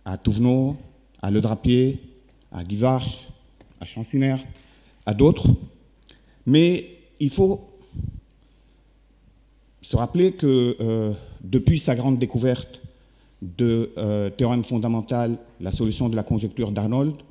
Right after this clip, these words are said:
et avec tout le bagage qu'il a accumulé sur, et les connaissances qu'il a acquis sur les systèmes dynamiques, euh, Hermann était devenu une sorte de André Breton, euh, des systèmes dynamiques en France.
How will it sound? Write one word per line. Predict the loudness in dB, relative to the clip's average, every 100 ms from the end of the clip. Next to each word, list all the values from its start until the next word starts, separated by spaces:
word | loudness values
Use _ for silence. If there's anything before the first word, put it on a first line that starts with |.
| -20 -20 -20 -20 _ _
et | -2
avec | -2 -2 -4
tout | -6 -6 _ _ -4
le | 0
bagage | 2 4 2 2 -2
qu'il | -2 -2
a |
accumulé | -2 -2 0 0
sur, | -2 -4 -4 -6 -10 _ _ _ _ _ _
et | -2
les | 0
connaissances | 2 2 2 0 -4 -6
qu'il | -12 -4 -2
a | -2 -6 -14 _ -20 _ _ _ _ _ _ _ -18 -14 -6
acquis | -6 -2 -2 -2 -6
sur | -10 -2 0 0 -4
les | -6 -6
systèmes | -6 -2 -2
dynamiques, | 0 0 0 -2 -12 -20 -20 _ _ _ -2
euh, | 0 2
Hermann | 2 4 4
était | 2 0
devenu | 0 0 2 2
une | 0
sorte | -2 -4 -4 -2
de | 0 0 0
André | 0 2
Breton, | 2 0 0 -2 -2 -4 -12 -20 _ -6
euh, | -2 -2 -4 -8
des | -4 -2 -2 -4
systèmes | -6 -4 -2
dynamiques | 0 0 -2 -4
en | -6
France. | -6 -6 -10 -20